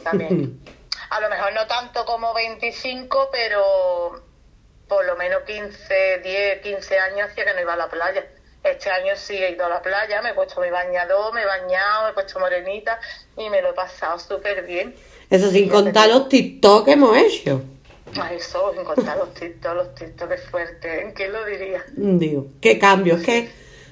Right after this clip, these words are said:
Speaker 2: yo, mm, y perdonadme mis curvy, pero es que, por ejemplo, hablando con Mary, de, es con una de las personas con las que yo me engrandezco, porque si vosotros supierais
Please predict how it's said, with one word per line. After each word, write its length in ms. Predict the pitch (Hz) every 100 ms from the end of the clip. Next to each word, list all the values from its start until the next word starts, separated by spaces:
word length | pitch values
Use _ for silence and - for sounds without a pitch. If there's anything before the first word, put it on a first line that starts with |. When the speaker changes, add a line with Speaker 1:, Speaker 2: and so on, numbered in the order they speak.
| -
Speaker 2:
yo, 380 | - 226 269 269
mm, 440 | 262 233 226 233 -
y 100 | 254
perdonadme 680 | 220 202 180 170 190 226
mis 160 | 233 214
curvy, 360 | - 226 233 247
pero 200 | 202 190
es 60 |
que, 260 | 196 208 - - - - - - -
por 140 | 196
ejemplo, 320 | 190 208 226
hablando 300 | 226 226 226
con 180 | 220 214
Mary, 260 | 214 233 240
de, 400 | 226 220 - -
es 60 |
con 200 | - 240
una 200 | 226 220
de 100 | 214
las 100 | 214 208
personas 640 | 202 - 208 220 226 233 - - - _ _
con 200 | - 233
las 200 | 214 202
que 320 | 208 185 180 190
yo 140 | 196
me 80 | 214
engrandezco, 720 | 214 185 175 170 185 - 269
porque 440 | 240 202 185 180 -
si 240 | - -
vosotros 440 | 180 170 165 202 226
supierais 680 | - 262 180 147 135 143